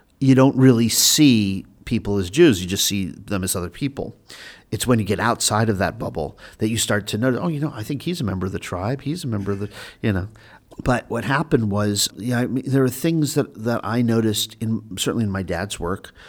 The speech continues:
Like, for example, "Feed the Birds," famous song from Mary Poppins, talks about Saint Paul's Cathedral. But actually, when you look at the, at the song title, at the, what it's about, here's a song that is uniquely Jewish, because what does it talk about? It talks about the merits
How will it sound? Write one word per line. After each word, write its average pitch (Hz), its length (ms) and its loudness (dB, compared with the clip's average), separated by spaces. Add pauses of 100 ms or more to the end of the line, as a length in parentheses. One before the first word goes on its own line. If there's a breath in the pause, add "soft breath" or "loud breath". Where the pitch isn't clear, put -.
(200 loud breath)
Like, 107 160 -2
for 127 80 -2
example, 120 300 -2
"Feed 117 260 -4
the 117 60 -2
Birds," 92 420 -2
famous 120 340 -2
song 101 240 -2
from 92 180 -6
Mary 92 160 -2
Poppins, 85 540 -8 (220 loud breath)
talks - 300 -4
about 92 240 -4
Saint 104 220 -4
Paul's 104 260 -2
Cathedral. 98 440 -6
But 98 140 -6
actually, 135 380 -6
when 95 140 -4
you 90 120 -6
look 156 340 -2
at - 180 -6
the, 123 100 -8 (500 loud breath)
at 113 80 -4
the 120 80 -6
song 147 300 2
title, 80 340 -4
at 104 80 -12
the, - 80 -12
what 113 160 -2
it's 101 160 -10
about, 98 400 -6 (260)
here's 135 220 0
a 127 60 -4
song 98 340 -2 (360 loud breath)
that 117 200 -4
is 120 380 -2
uniquely 131 400 0
Jewish, - 320 -10
because 101 360 -4
what 110 100 -2
does 113 120 -4
it 110 80 -8
talk 92 240 -10
about? - 160 -10
It - 60 -16
talks - 240 -10
about - 160 -14
the 98 60 -12
merits 104 580 -2